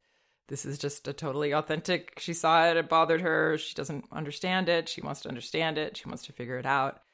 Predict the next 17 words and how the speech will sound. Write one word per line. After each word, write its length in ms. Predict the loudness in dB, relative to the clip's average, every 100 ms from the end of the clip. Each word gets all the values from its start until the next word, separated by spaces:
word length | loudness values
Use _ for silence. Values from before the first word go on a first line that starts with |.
| _ _ _ _ _
And 500 | -8 -4 -4 -4 -6 -10
maybe 340 | -8 -4 -2 -2
other 320 | 0 -2 -4 -10 _
fears 280 | -2 0 -2
are 60 |
coming 320 | -4 -4 -4 -4
up 120 | -4
in 100 | -6
her 200 | -2 -4
that 160 | -2
have 260 | -6 -8 -8
gotten 260 | -8 -6 -12 -10
touched 320 | -10 -6 2
off 260 | 2 2
by 140 | 0 0
this. 420 | 2 0 -2 -14 _ _ _ -6
It's 600 | -6 -4 -6 -6 -10